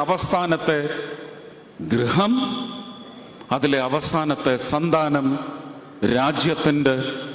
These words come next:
വിലമതിക്കാനാവാത്ത പൊരുളാണ്. ആ പൊരുളിന് ഈശ്വരനാൽ ഒരുക്കപ്പെട്ടിട്ടുള്ള സാധ്യതകൾക്ക്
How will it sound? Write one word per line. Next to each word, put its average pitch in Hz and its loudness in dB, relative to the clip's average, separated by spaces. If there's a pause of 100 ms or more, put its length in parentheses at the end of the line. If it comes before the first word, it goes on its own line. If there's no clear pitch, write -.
(760)
വിലമതിക്കാനാവാത്ത 139 2 (180)
പൊരുളാണ്. 127 2 (2250)
ആ - 2 (260)
പൊരുളിന് 214 4 (1600)
ഈശ്വരനാൽ 208 0 (340)
ഒരുക്കപ്പെട്ടിട്ടുള്ള 160 0 (260)
സാധ്യതകൾക്ക് 156 2